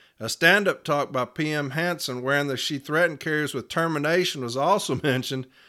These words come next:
but that situation was already the subject of grievance, subject of a grievance, and thus is not into consideration. Section one fifteen of the M thirty-nine handbook states, "It is the frontline manager who controls management's attempt to maintain an atmosphere between employers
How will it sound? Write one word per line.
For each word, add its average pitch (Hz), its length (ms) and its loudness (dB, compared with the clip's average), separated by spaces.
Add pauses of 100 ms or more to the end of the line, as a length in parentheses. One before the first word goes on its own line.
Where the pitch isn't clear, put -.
(180)
but 123 160 -8
that 175 240 6
situation 151 640 0
was 127 160 -2
already 143 340 4
the 139 140 -4
subject 135 440 -2
of 131 60 -16
grievance, 131 640 -2 (560)
subject 147 440 0
of 127 140 -2
a 123 40 -4
grievance, 131 580 0
and 123 180 -6
thus 139 380 2
is 120 160 -6
not 131 280 0
into 123 220 -8
consideration. 117 920 -2 (720)
Section 147 380 2
one 165 200 2
fifteen 170 540 -2
of 139 100 -2
the 143 100 -4
M 147 100 -4
thirty-nine 143 480 -2
handbook 135 360 -2
states, 135 520 0
"It 135 120 0
is 127 180 0
the 123 100 -6
frontline 143 720 -2
manager 139 440 -2
who 127 120 -4
controls 131 520 -2
management's 143 600 -2
attempt 135 400 -4
to 127 100 -8
maintain 131 540 -4
an 120 100 -6
atmosphere 143 560 -2
between 127 320 -6
employers 156 640 -2